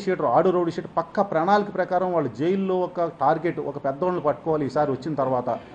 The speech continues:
ఎక్కువ మొత్తంలో డబ్బులు వసూలు చేయాలి అని ఒక టార్గెట్, పక్కా ప్రణాళిక ప్రకారం వాళ్ళు ప్లాన్ వేసుకుని రుషికొండలో ఏదైతే మా హౌస్ ఉందో అది ఐసోలేటెడ్‌గా ఉండటం, అక్కడ ఎవరో కూడా గమనించరనే ఉద్దేశంతో వీళ్ళు ఇద్దరే ఉన్నారని ముందు రెక్కీ నిర్వహించి, గత మూడు రోజుల ముందు నుంచి కూడా ఆ రెక్కీ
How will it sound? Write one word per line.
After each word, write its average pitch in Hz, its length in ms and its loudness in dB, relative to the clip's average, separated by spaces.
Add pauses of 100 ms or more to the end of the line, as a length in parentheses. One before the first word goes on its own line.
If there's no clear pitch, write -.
(220)
ఎక్కువ 208 260 2
మొత్తంలో 185 280 0
డబ్బులు 147 300 2
వసూలు 151 300 -2
చేయాలి 117 260 2 (300)
అని 175 160 2
ఒక 151 120 0 (120)
టార్గెట్, 160 300 0
పక్కా 135 260 2
ప్రణాళిక 165 440 0
ప్రకారం 151 420 0
వాళ్ళు 131 160 0
ప్లాన్ 135 300 -2
వేసుకుని 160 320 -4 (320)
రుషికొండలో 175 460 -2
ఏదైతే 175 400 0
మా 139 60 4
హౌస్ 151 300 4
ఉందో 160 180 2 (320)
అది 151 140 2
ఐసోలేటెడ్‌గా 165 720 2
ఉండటం, 170 320 -4 (300)
అక్కడ 156 160 -2
ఎవరో 160 340 4
కూడా 165 200 2
గమనించరనే 160 500 -2
ఉద్దేశంతో 147 600 -2 (120)
వీళ్ళు 147 360 0
ఇద్దరే 170 280 2
ఉన్నారని 156 340 0
ముందు 160 200 0
రెక్కీ 135 200 -4
నిర్వహించి, 156 500 -2
గత 156 200 0
మూడు 143 260 -4
రోజుల 147 220 -2
ముందు 147 180 -2
నుంచి 147 160 -6
కూడా 156 220 -4 (360)
ఆ 131 40 2 (100)
రెక్కీ 147 240 -2